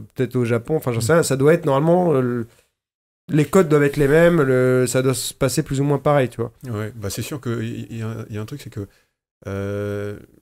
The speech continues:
Speaker 2: c'est, ça évolue énormément avec les époques. Alors, dans le passé, par exemple, le, le, l'entraînement était super individualisé, que ce soit en, en Occident, le maître d'escrime donnait la leçon, donc c'était, euh, euh, one-to-one, ou alors, euh, un, un petit groupe, trois,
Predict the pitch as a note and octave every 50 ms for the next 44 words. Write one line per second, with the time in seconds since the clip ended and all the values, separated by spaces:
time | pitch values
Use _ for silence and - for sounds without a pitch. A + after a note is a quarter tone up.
0 | _ _ _ _ _ _ - - - - - - - A#2 G#2 A2+ A#2+ B2+ B2+ B2
1 | B2 A#2+ B2 B2 A#2 G#2+ G2+ - G#2 F#2+ G2+ G2 - A2 G2+ _ _ - G2+ G2
2 | G2 - _ _ _ _ _ _ _ _ _ - G#2+ A2 G#2 - A2 G2+ - D#3
3 | D#3 - G#2+ G2+ G2+ G2+ G2 A#2+ C3+ A#2 - - G2+ G#2 G#2+ G#2 G#2 G#2 G2+ G2+
4 | G2+ G2 G2 G2 G2+ G2+ G2+ G2 G2 G2 - - - - - A#2+ - - G#2+ G#2
5 | - - A2+ A#2 A#2+ A#2 - G#2 F#2+ - - A#2 - A#2 A2 G#2 G2+ G2+ G#2 G2+
6 | G#2+ G2+ G2+ G2+ G#2 - - G#2 - - G#2 G2+ G#2+ G#2 G2+ G2+ G2 - - G#2+
7 | A#2+ D3 D#3+ - _ _ _ _ _ _ - G2+ G2 G2 - G#2 G2 F#2 - -
8 | B2+ B2 G#2 G#2 G2+ G2 F#2+ F#2+ F#2+ F#2 - - B2 C3 A#2 G2+ F#2+ - G#2 -
9 | G#2 G2 F#2+ F#2+ F#2+ F#2+ F#2 - _ _ _ _ _ _ _ _ - - F2+ E2+
10 | E2+ E2+ F2 F2+ F2+ - - G2+ G2 G2 F#2+ - G2+ G2 G#2 A2 A#2+ B2 G#2+ G2+
11 | G2 G2 G#2 A2 A2 G2 F#2+ F#2+ F#2+ - G2 F#2+ F#2+ F#2+ F2+ F#2 F#2 - - G#2
12 | F#2 A2 A#2 A#2 - _ _ _ _ _ - - G#2 A2 A2+ A#2 A#2